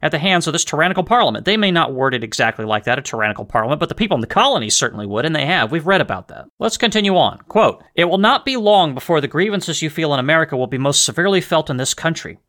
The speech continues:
and the decline of our manufactories and commerce. However, you may have warm and zealous friends on this side of the water.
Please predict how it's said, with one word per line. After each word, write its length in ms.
and 140
the 60
decline 440
of 120
our 100
manufactories 1000
and 160
commerce. 640
However, 520
you 160
may 140
have 220
warm 320
and 140
zealous 320
friends 380
on 240
this 240
side 340
of 120
the 80
water. 420